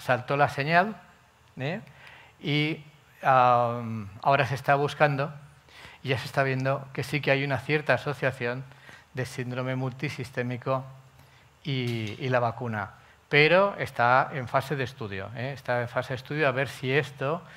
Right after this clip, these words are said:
verdaderamente está relacionado, es casual o es causal. Pero parece, parece que la aso-, el, como es tan raro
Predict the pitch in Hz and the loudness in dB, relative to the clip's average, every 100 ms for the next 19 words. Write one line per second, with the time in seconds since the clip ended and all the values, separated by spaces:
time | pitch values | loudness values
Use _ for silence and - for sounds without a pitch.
0 | - - 139 139 131 123 143 147 156 147 | -20 -14 -2 2 4 6 6 6 2 0
1 | 143 156 170 - - 131 131 139 131 147 | 2 0 0 -6 2 2 4 2 2 -2
2 | 139 139 151 151 131 - 123 - 135 165 | 0 0 0 -2 -6 -4 -6 -2 0 0
3 | 190 127 123 - 110 98 - 92 - _ | -2 -10 -10 -6 -6 -6 -8 -8 -10 _
4 | _ _ _ _ - - - _ _ 135 | _ _ _ _ -20 -20 -20 _ _ -2
5 | 139 139 127 - 143 143 - 120 123 120 | 2 2 2 0 -4 -2 -4 -2 -2 -2
6 | 135 131 - 127 135 139 - 147 127 113 | -4 -4 -6 -2 -2 -4 -12 -4 -2 0
7 | 127 117 131 127 120 123 131 131 127 - | -4 -8 -8 -10 -12 -6 -2 -2 -2 6
8 | 147 135 131 139 143 139 117 | 6 6 4 4 4 2 0